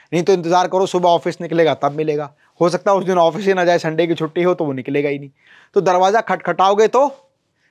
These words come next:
जरूर खुलेगा यदि अंदर कोई है तो। तो तरीका क्या है?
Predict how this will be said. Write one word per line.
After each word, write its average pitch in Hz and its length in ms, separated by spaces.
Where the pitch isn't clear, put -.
जरूर 185 420
खुलेगा 151 540
यदि 160 180
अंदर 165 260
कोई 160 200
है 135 200
तो। 110 240
तो 160 60
तरीका 180 340
क्या 202 160
है? 240 240